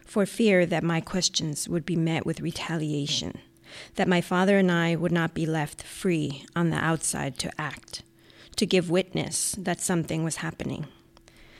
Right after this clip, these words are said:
The doors shut and my father and I were left standing there, alone. In that very moment, my own status as a U S citizen seemed precarious in ways it had never before,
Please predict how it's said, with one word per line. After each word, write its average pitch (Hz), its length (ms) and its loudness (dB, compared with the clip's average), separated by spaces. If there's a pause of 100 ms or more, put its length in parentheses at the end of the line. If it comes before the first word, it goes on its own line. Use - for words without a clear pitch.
(140)
The 196 80 2
doors 185 340 6
shut 220 400 4
and 185 160 4
my 165 120 0
father 170 360 2
and 180 140 4
I 170 160 2
were 160 140 -2
left 156 280 -2
standing 165 520 -2
there, 135 240 -10 (280)
alone. 143 460 -2 (1040)
In 196 120 2
that 196 180 6
very 208 280 6
moment, 180 640 4
my 180 280 0
own 190 260 4
status 151 720 -4
as 165 160 -4
a 170 60 0
U 170 240 2
S 170 120 0
citizen 202 580 0 (320)
seemed 185 320 2
precarious 170 920 -2
in 175 200 2
ways 165 440 0
it 165 100 -6
had 170 200 -4
never 156 340 0
before, 143 580 -6